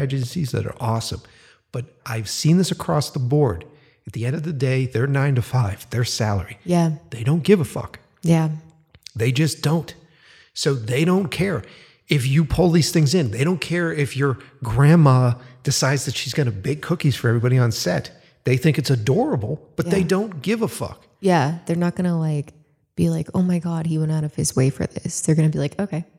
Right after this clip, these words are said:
Speaker 1: So remember all these things. I'm telling you all these things, um, not to dissuade you from doing commercials, not to dissuade you from working with these folks.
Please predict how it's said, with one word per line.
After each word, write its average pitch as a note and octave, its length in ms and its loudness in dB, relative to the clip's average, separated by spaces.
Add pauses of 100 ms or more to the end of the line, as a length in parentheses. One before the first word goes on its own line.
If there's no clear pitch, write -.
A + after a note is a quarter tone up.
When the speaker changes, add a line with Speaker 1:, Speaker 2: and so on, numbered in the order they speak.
(360)
Speaker 1:
So E3 320 -4 (180)
remember D#3 720 4
all G#2+ 120 2
these - 220 -6
things. - 280 -10
I'm C3+ 120 -2
telling G#3 360 -2
you F3+ 140 0
all D#3 140 2
these C#3 300 0
things, C#3 380 0 (600)
um, A2+ 280 0
not C3 280 0
to F#3 80 -4
dissuade D3+ 680 2
you D#3 100 2
from D3+ 200 2
doing D3 200 6
commercials, D3+ 560 -2
not B2+ 200 -4
to - 60 -14
dissuade C3+ 680 -2
you C#3+ 120 2
from C3 200 0
working C3 320 0
with B2 140 0
these G#2+ 200 -4
folks. G2 320 -4